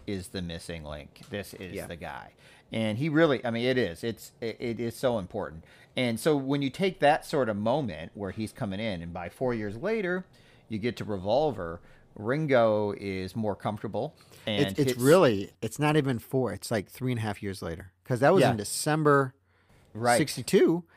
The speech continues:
Speaker 2: and they recorded in, like, April to June sixty-six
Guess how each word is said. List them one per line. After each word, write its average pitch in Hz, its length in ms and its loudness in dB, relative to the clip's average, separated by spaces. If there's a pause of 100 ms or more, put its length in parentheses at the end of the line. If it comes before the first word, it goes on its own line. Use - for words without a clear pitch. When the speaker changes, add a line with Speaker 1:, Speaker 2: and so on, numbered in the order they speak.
(240)
Speaker 2:
and 135 280 4
they 135 140 6
recorded 151 540 4
in, 117 100 -2
like, 101 300 -2
April 135 400 4
to - 140 -6
June 139 720 0 (220)
sixty-six - 1040 -4